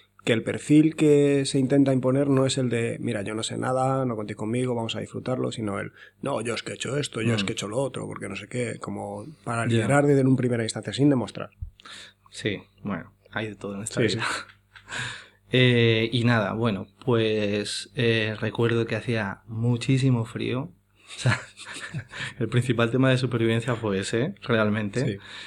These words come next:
Speaker 2: Aunque se dieron, pues, o sea, no es que se trabajara, eh, como que el temario fuera el frío, sino que hubo varios temarios de fuego, manejo de cuchillo, eh, experiencias de cómo gestionar situaciones de emergencia,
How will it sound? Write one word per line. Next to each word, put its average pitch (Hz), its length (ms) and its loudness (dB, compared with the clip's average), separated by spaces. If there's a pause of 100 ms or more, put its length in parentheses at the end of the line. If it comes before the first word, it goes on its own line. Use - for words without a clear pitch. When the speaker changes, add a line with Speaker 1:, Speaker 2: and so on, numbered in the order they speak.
(280)
Speaker 2:
Aunque 120 320 2
se 110 160 2
dieron, 110 400 4
pues, 101 460 -4 (100)
o 123 40 -8
sea, 98 200 -6
no 92 120 -4
es 95 60 -8
que 110 120 -2
se 101 560 0
trabajara, 95 1040 -4 (500)
eh, 95 480 -8
como 107 200 -4
que 120 60 -2
el 98 60 -4
temario 104 320 0
fuera 104 220 -2
el 95 60 -4
frío, 127 400 -2 (220)
sino 104 280 -6
que 101 260 -2
hubo 113 280 0
varios 110 280 0
temarios 123 720 0
de 101 420 -4
fuego, 107 760 -4
manejo 98 400 -6
de 98 120 -8
cuchillo, 107 920 -8 (580)
eh, 110 200 -2
experiencias 104 880 -2
de 101 760 -2
cómo 113 180 -2
gestionar 104 720 -2
situaciones 104 460 -4
de 104 60 -6
emergencia, 107 840 -6